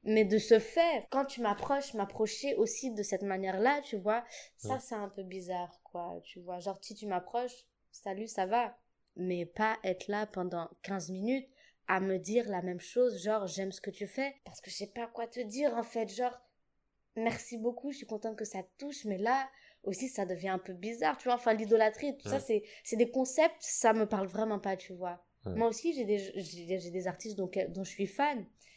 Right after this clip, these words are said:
Speaker 1: mais j'essaie aussi de me dire, Écoute, euh, équilibre, euh, ton fanatisme, tu vois, parce que pour le coup, c'est pas très sain non plus, quoi, ça reste des êtres humains, tu vois, ça reste des êtres humains, donc, euh... mais bon, après, euh, je pense que la f-,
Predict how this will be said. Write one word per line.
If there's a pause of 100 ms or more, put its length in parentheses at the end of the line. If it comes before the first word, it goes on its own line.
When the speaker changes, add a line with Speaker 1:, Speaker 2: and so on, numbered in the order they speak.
(120)
Speaker 1:
mais
j'essaie
aussi
de
me
dire,
Écoute,
euh, (300)
équilibre,
euh,
ton
fanatisme,
tu
vois,
parce
que
pour
le
coup,
c'est
pas
très
sain
non
plus,
quoi,
ça
reste
des
êtres
humains,
tu
vois, (540)
ça
reste
des
êtres
humains,
donc,
euh... (640)
mais
bon,
après,
euh, (100)
je
pense
que
la
f-,